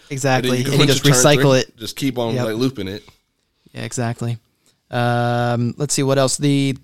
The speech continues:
Speaker 1: Dark Broly Unison.
Speaker 2: Oh yeah, I mean that card does have S P R version, but the S P R version compared to the S R looks so much better. So I just picked the <laughs> S P Rs up like right away.
Speaker 1: <laughs>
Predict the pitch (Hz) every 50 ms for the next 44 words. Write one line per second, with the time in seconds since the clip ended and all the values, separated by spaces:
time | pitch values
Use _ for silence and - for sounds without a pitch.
0 | _ - 147 147 160 151 - 160 151 151 147 135 135 135 135 131 - - 117 110
1 | 117 - _ 156 - _ _ _ - 127 123 120 113 110 107 107 107 101 95 87
2 | - _ _ _ _ - 156 156 156 147 143 139 - - _ _ _ _ _ _
3 | 151 170 175 - 196 165 139 127 135 135 151 143 110 139 - - - 160 147 147
4 | 147 151 151 151 151 165 127 120 135 123 104 104 127 160 - - - 147 131 131
5 | 131 127 127 131 131 135 131 151 147 147 151 143 - - 127 - 139 120 113 -
6 | 120 110 104 110 107 - 110 98 95 92 90 95 92 _ _ _ _ - 127 120
7 | 107 - - - 120 104 92 87 - 85 87 85 71 71 76 - - - 120 101
8 | 90 87 85 - _ _ _ _ _ - 165 175 165 139 123 - - 151 120 117
9 | 113 139 - - - - 123 120 120 107 110 104 - 104 104 101 - 127 131 113
10 | 123 120 110 107 104 95 87 87 87 - -